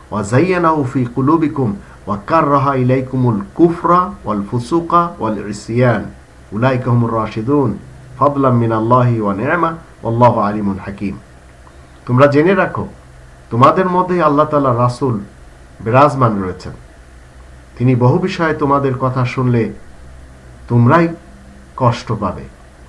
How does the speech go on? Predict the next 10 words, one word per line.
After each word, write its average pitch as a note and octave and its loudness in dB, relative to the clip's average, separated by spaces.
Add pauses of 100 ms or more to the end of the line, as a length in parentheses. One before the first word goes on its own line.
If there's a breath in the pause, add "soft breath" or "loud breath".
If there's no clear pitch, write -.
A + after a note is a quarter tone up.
(100)
কিন্তু C3 2
আল্লাহ A#2 4
তোমাদের C3 0
নিকট C#3 -2
ঈমানকে B2 0 (200)
প্রিয় D#3 4
করেছেন F3 -4 (600)
আর A#2 4 (1300)
তাকে C3+ 4
তোমাদের C3+ 2